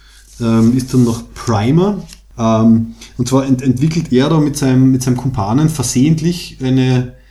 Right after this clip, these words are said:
äh, eine Methode, um quasi eine Zeitreise zu machen. Aus dem macht er dann eine Box, wo eine Person sich reinlegen kann.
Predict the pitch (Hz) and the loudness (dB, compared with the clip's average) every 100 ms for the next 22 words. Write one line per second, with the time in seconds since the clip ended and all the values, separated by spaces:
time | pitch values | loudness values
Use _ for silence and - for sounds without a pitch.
0 | _ _ _ _ _ 120 113 113 113 113 | _ _ _ _ _ -4 -2 -2 -2 -4
1 | 113 113 117 117 - 120 143 156 139 135 | -6 -6 -2 -2 0 0 2 0 0 2
2 | 131 127 123 120 - - - _ - - | 4 4 4 0 -6 -18 -20 _ -20 -20
3 | - - 120 147 135 117 117 123 123 135 | -8 -4 -2 0 -2 -2 -2 -2 -2 0
4 | 160 139 127 135 190 135 131 135 135 131 | 0 0 2 2 0 -2 0 2 2 0
5 | 143 139 131 127 135 175 - 135 127 127 | -2 0 0 0 0 -2 -6 -4 -2 0
6 | 139 135 - 123 147 160 156 120 117 127 | 0 -2 0 2 2 2 -2 -2 0 2
7 | 131 139 123 165 | 2 2 0 -2